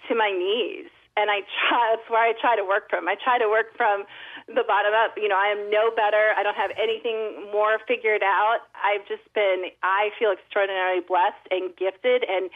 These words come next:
people put their lives in my hands in many different ways. And I take it as a privilege, and I take it very seriously. And, and I'm very humble about it, but I didn't always practice that way. I had such success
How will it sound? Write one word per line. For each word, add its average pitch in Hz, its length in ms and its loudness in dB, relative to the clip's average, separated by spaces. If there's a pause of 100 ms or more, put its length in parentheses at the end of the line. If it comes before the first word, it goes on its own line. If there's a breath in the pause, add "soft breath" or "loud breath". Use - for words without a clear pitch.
(140 loud breath)
people 208 240 -4
put 208 160 -4
their 185 160 2
lives 185 320 0
in 226 80 -2
my 196 240 0
hands 196 320 0
in 185 80 -2
many 185 240 -2
different 196 320 -4
ways. 190 260 2 (460 loud breath)
And 185 160 -2
I 202 240 0
take 220 160 -2
it 208 160 0
as 185 240 0
a - 20 0 (300)
privilege, 226 480 2
and 190 80 0
I 175 80 -6
take 185 160 -4
it 160 80 -6
very 160 160 -2 (240)
seriously. 208 720 0 (560 loud breath)
And, 196 240 -2 (160)
and 202 200 -2
I'm 185 220 -2
very 196 300 2
humble 285 480 0
about 160 320 0
it, - 120 -8
but 202 120 0
I 202 240 0
didn't 247 240 -2
always 254 240 2 (320)
practice 339 560 -2
that 202 240 0
way. 180 160 4
I 180 80 2
had 214 280 0
such 220 120 0 (160)
success 170 720 0